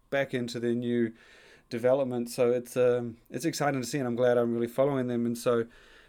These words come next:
between now and the end of the year, it's, it's gonna be is gonna be fun. If they're delivering these products consistently, we're in for at least two to three products every month, and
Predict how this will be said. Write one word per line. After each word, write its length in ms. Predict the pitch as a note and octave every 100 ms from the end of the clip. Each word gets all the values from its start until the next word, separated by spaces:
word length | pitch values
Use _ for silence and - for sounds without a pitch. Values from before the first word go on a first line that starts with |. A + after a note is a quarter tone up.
| _
between 420 | A#2 - C#3+ D3+
now 240 | C#3 C#3+ C#3+
and 100 | C3+
the 40 |
end 120 | C#3
of 80 | B2+
the 80 | A#2+
year, 240 | C#3 C#3+
it's, 180 | A#2+ -
it's 200 | - -
gonna 240 | C3 B2+
be 380 | A#2 B2 A#2+ A2 - _ _ _
is 140 | - A#2+
gonna 200 | C3 B2
be 100 | A#2
fun. 320 | A#2+ C3+ C3
If 120 | A#2+
they're 140 | C3 B2+
delivering 500 | A#2+ B2+ B2+ B2+ B2
these 160 | A#2+
products 320 | A#2 B2+ C3
consistently, 800 | - A#2+ A#2 B2+ - D#3 D#3 D#3 - _ - _ _ _ _ _ _ _ - _
we're 420 | - B2 C#3 C#3
in 100 | C#3
for 260 | B2 B2+ B2+
at 100 | B2
least 520 | B2 C3+ B2 - - _ _ _ _ _ _ _ _ _ -
two 180 | - D3
to 60 | C3
three 220 | C3 A#2+
products 360 | C3+ B2+ B2+
every 220 | B2+ A#2+ A#2
month, 400 | A#2 A#2+ A#2+ _ _ - _ _ _ _ _ -
and 560 | C3 A#2+ A#2 A#2 A#2